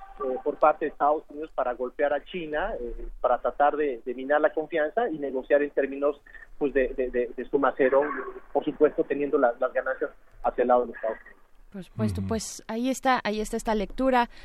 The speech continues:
Speaker 2: Eh, doctor Adolfo Laborde, analista internacional y profesor investigador de la Facultad de Economía y Negocios de la Universidad de Anáhuac, muchas gracias por compartirla con nosotros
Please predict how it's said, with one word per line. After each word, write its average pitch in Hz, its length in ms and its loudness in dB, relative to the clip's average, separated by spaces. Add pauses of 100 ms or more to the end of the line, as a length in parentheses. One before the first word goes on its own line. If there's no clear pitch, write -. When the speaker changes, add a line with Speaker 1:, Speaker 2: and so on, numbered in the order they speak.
(160)
Speaker 2:
Eh, 190 220 0
doctor 233 440 4
Adolfo 220 600 2
Laborde, 202 680 2
analista 190 400 -2
internacional 196 520 -2
y 214 40 -2
profesor 202 320 -2
investigador 190 480 0
de 202 60 0
la 180 100 0
Facultad 170 340 -6
de 196 60 0
Economía 180 360 0
y 196 40 0
Negocios 185 600 0 (260)
de 226 220 2
la 170 120 4
Universidad 175 420 0
de 180 80 2
Anáhuac, 190 460 0
muchas 214 380 -2
gracias 208 380 0
por 202 260 -2
compartirla 202 600 -4
con 196 160 -2
nosotros 254 580 0